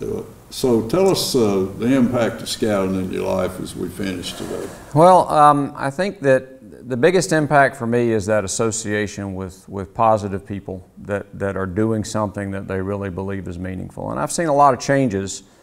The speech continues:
Speaker 2: uh, in the program. Um,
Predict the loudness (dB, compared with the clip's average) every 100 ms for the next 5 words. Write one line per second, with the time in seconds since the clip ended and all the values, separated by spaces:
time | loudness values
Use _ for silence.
0 | _ _ -8 -6 -4 -4 -6 0 0 0
1 | -2 -8 -10 -14 _ _ _ _ _ -8
2 | -6 -6 -8